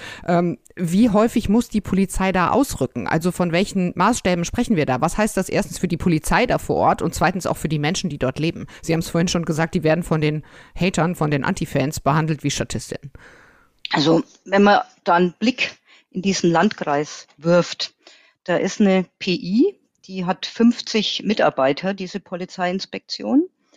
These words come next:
Speaker 2: und ist für eine Fläche von siebenhundertdrei Quadratkilometern zuständig. Ähm, dort leben einundsechzigtausend Menschen. Und in diesem Ort, in dem der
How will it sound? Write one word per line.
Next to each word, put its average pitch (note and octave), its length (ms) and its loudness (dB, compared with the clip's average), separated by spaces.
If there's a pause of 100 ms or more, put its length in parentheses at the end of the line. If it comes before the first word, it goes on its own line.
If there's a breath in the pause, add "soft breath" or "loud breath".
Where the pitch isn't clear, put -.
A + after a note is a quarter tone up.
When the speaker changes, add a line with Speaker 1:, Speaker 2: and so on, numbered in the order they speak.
(200)
Speaker 2:
und F#3+ 140 -4
ist - 200 -2
für G3+ 100 0
eine F#3+ 160 4
Fläche F3+ 460 0
von F#3 240 -4
siebenhundertdrei F#3+ 1400 0
Quadratkilometern F#3+ 1300 2
zuständig. D4 880 0 (640 soft breath)
Ähm, G3 320 4 (200)
dort F#3+ 240 2
leben G3+ 520 4 (120)
einundsechzigtausend D#3+ 1400 -2
Menschen. B2 480 -4 (920)
Und F3 200 0
in F3+ 160 2
diesem F#3+ 340 2
Ort, G#3 460 2
in G3 240 -2
dem F#3 240 0
der E3+ 300 2